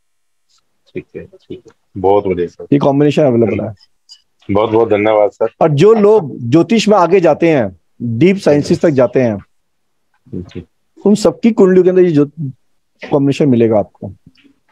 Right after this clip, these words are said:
Speaker 1: अच्छा। <laughs>
Speaker 2: जितने ग्रहण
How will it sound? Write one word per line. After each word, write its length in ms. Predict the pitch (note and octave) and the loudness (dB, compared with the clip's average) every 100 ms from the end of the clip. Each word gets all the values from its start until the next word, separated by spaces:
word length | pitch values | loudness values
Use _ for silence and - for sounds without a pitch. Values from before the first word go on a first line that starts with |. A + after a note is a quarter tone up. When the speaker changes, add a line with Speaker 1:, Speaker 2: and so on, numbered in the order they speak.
| _ - | _ -10
Speaker 1:
अच्छा। 400 | A#2+ - A#2 F#2 - - - - | -10 -6 -6 -6 -10 -20 -20 -10
<laughs> 40 | A2 - - - | -10 -10 -18 -2
Speaker 2:
जितने 360 | C3+ - G#3+ A#3+ | 0 2 2 0
ग्रहण 520 | E3+ D3 D3+ G3+ G#3 | 2 0 0 -2 -4